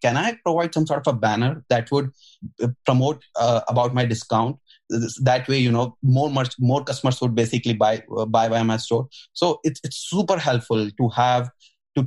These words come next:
take that feedback seriously. Again, some, some of the times, um, but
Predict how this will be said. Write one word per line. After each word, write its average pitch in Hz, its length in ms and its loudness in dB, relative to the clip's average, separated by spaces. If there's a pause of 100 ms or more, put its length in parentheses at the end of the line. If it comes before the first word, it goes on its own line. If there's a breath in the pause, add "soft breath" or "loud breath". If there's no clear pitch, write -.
(100)
take 156 220 0
that 139 200 0
feedback 123 340 0
seriously. 120 540 -2 (240 loud breath)
Again, 175 400 0
some, 175 180 0
some 196 180 0
of 202 120 -2
the 190 80 2
times, 151 320 -2
um, 147 240 0
but 151 200 0